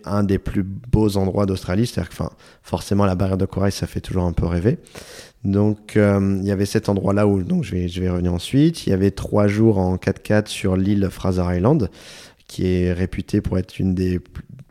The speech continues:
plages les plus dangereuses au monde. Il y avait le saut en parachute.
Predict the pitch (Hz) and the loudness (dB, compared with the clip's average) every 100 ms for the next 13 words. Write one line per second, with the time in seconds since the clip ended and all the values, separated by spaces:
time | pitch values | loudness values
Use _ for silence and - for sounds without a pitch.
0 | _ - 104 104 95 90 98 98 110 104 | _ 0 2 2 0 -2 -2 2 4 4
1 | 104 107 95 90 123 185 107 - - - | 4 4 2 4 4 4 2 -2 -16 -18
2 | - - - - 131 123 120 117 117 117 | -20 -20 -20 -6 -4 2 4 4 4 4
3 | 104 - 98 98 92 87 - 175 - | 2 0 0 2 0 0 -2 -4 -10